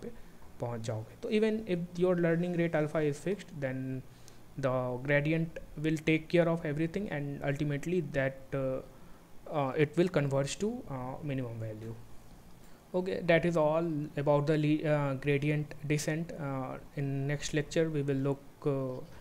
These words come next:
we will y-, y-, we will use this concept in, uh, linear regression, and we will try to set the parameter, that is theta zero and theta one, and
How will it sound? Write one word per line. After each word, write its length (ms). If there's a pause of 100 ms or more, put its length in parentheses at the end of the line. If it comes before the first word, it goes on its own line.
(600)
we 180
will 120
y-, 320
y-, 220 (140)
we 100
will 140
use 320
this 180
concept 600 (260)
in, 260
uh, 380
linear 400
regression, 540
and 440 (340)
we 120
will 120
try 260
to 420 (720)
set 480 (180)
the 320 (320)
parameter, 540
that 180
is 160
theta 360
zero 260
and 200
theta 300
one, 260
and 320